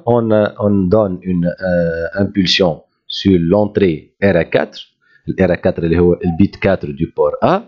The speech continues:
le, le timer zéro s'incrémente. Donc ici, on va appuyer et on va, on regarde à droite que le timer zéro, à chaque fois qu'on appuie sur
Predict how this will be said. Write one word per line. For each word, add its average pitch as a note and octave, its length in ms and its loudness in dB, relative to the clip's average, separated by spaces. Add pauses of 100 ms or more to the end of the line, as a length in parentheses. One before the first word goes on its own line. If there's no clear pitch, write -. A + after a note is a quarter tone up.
(540)
le, C#3+ 460 4
le A2+ 340 2
timer B2 240 2
zéro F#2+ 300 0
s'incrémente. G#2 640 -2
Donc - 180 -6
ici, A2 380 -2
on F2 100 0
va G2 340 0
appuyer E2 720 0
et - 280 -4 (340)
on G#2+ 180 0
va, F2+ 100 0
on G#2+ 240 2
regarde G2 460 0
à E2+ 60 -10
droite F2 400 0
que C3 320 0 (240)
le F#2 180 0
timer A2+ 280 2
zéro, E2+ 360 0
à - 60 0
chaque - 240 -2
fois F#2+ 200 0
qu'on F2+ 200 -4
appuie F2 300 0
sur E2+ 180 -6